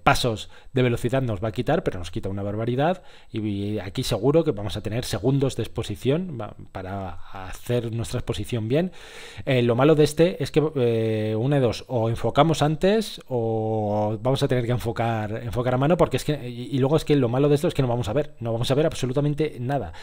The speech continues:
con lo cual, si utilizáis el N D X cuatrocientos, enfocad antes, eh, enfocad, eh, no sé, eh, si, o a manual, si enfocáis manual, o enfocad primero en lo que es con el autofoco, eh, le ponéis en manual para que no se, eh, se mueva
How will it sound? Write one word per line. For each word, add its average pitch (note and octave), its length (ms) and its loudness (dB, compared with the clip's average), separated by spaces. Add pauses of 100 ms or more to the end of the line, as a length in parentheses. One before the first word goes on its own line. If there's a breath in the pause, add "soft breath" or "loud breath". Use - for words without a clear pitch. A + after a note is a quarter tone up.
(180 loud breath)
con A2 100 -4
lo G2+ 80 -2
cual, D3+ 380 0 (100)
si A2+ 220 -4
utilizáis G#2+ 460 -2
el A#2 100 0
N A#2 180 -2
D A#2 200 0
X G#2+ 200 -6
cuatrocientos, C3 720 0 (480 loud breath)
enfocad G#2 380 -2
antes, F3+ 520 0
eh, F#2+ 200 -6
enfocad, G2+ 500 -4
eh, G2 300 -4 (440)
no F#2+ 120 -6
sé, G2+ 200 -4
eh, F#2 300 -8
si, G#2 180 -12
o F#2+ 300 -8
a F#2 120 -8
manual, G2 480 0
si - 140 -4
enfocáis G#2 440 -8
manual, A#2+ 400 -2 (380 loud breath)
o A2 80 -6
enfocad G#2+ 320 -4
primero G#2+ 840 -2
en G2+ 680 -6
lo G2+ 100 -6
que G#2 80 -8
es - 140 -8
con F#2+ 180 -6
el F#2+ 100 -6
autofoco, C3+ 720 0
eh, G#2 120 -4
le G2+ 160 -6
ponéis G#2 280 -4
en A#2 80 -4
manual A2 340 -4
para B2 160 -2
que A2 80 -6
no G#2 100 -6
se, A2+ 180 -6
eh, G2 640 -8
se - 160 -10
mueva D#3+ 440 0